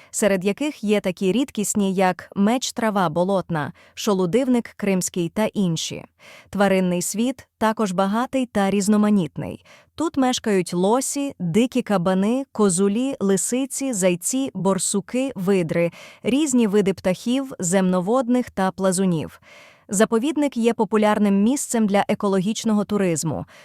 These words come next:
Тут прокладено туристичні маршрути, обладнано оглядові майданчики, з яких відкриваються чудові краєвиди на Дніпро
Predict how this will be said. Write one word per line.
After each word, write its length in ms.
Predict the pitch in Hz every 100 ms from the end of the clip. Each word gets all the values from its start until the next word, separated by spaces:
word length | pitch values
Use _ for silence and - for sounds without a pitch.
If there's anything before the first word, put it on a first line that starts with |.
| _
Тут 220 | - 220 -
прокладено 640 | 202 196 202 190 185 180
туристичні 640 | 190 190 180 208 180 196 180
маршрути, 680 | 180 - 214 254 262 269 262 - -
обладнано 720 | - 190 214 254 247 254 240
оглядові 540 | - 190 202 190 202 185
майданчики, 720 | 180 170 220 262 269 262 240 - -
з 160 | 175 180
яких 360 | 180 214 196
відкриваються 720 | 190 - 185 185 214 214 -
чудові 440 | 190 202 180 202 185
краєвиди 540 | - 180 175 190 175
на 120 | 170
Дніпро 500 | 165 165 160 233 262